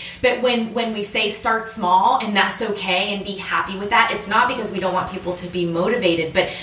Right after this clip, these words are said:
we want them to repeat the behavior over and over and over and over again so that it becomes a habit. It's the neuroplasticity of their brain. But the more difficult you make something, it's ki-, it, the higher activation energy it requires to get over that hump,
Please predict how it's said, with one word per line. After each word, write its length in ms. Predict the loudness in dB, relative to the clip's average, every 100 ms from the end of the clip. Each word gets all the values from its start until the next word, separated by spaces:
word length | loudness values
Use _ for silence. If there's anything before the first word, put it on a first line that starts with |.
| -10
we 140 | -4 2
want 280 | 4 4 4
them 100 | 0
to 140 | 0
repeat 420 | 0 -2 -4 -6
the 80 | -4
behavior 480 | -2 0 0 0 0 0
over 280 | 0 2
and 100 | 2
over 260 | 2 2 2
and 80 | 2
over 240 | 2 2
and 120 | 0
over 200 | 0 0
again 200 | 0 0
so 140 | -2 0
that 100 | 0
it 40 |
becomes 340 | 0 -4 -4 -2
a 80 | -2
habit. 520 | 0 -2 0 -2 -4 -8 -16 -6
It's 240 | -2 -2
the 120 | -2 -2
neuroplasticity 920 | -2 -2 0 -2 0 -2 -4 -2 -2
of 140 | -4 -4
their 140 | -4
brain. 460 | -4 -6 -6 -8 -8 -10 -10 -2
But 280 | 2 2 0 -6 -6 -2
the 80 | -2
more 540 | 2 2 6 4 4
difficult 600 | 0 0 -2 0 0 0
you 80 | -2
make 280 | -2 -2 -2
something, 600 | -2 -2 -4 -4 -4 -4
it's 180 | -2 -4
ki-, 300 | -4 -4 -4
it, 120 | -4
the 60 | -4
higher 320 | -2 0 2
activation 580 | 0 -2 -2 0 0 -2
energy 300 | -2 -2 -4
it 100 | -6
requires 460 | -6 -2 0 0 -2
to 80 |
get 120 | -2 -2
over 220 | -2 -4
that 220 | -4 -6
hump, 540 | -6 0 4 4 2